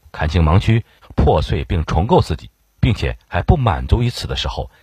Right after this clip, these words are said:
天花板就越做越高了。这个过程可能会很长，甚至痛苦，但是这个世界正在悄悄地激励这些不倦怠也不苟且的人。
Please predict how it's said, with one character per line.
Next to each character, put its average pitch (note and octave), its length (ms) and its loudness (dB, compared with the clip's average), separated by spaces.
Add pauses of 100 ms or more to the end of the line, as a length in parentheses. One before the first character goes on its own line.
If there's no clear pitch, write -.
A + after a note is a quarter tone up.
(200)
天 D2+ 160 -4
花 D2+ 120 -2
板 B1+ 140 -4
就 D#2 120 0
越 F2 220 2
做 - 180 4
越 C2+ 80 0
高 - 200 -4
了。 - 120 -10 (640)
这 E3+ 120 2
个 A2 100 4
过 F#2 180 4
程 C2+ 180 -2
可 - 140 -4
能 C#2+ 80 0
会 D#2+ 120 4
很 B1+ 220 -2
长， C#2 280 -2
甚 - 120 -2
至 D2+ 80 0
痛 G2+ 220 2
苦， B1+ 240 -8 (260)
但 E2 140 0
是 - 100 -4
这 - 140 2
个 D#2 100 0
世 G#2 200 2
界 - 260 0 (160)
正 - 140 -8
在 C2+ 100 -6
悄 G#2 260 0
悄 A2+ 200 -2
地 C#2+ 100 -2
激 - 180 -4
励 D3+ 120 0
这 E2+ 120 -2
些 D#2+ 240 -4 (320)
不 A#2+ 200 6
倦 B2 260 4
怠 A2+ 260 4
也 C#2+ 140 -4
不 E2 120 2
苟 E2 240 0
且 - 160 -4
的 C2+ 120 -4
人。 A#1 240 -8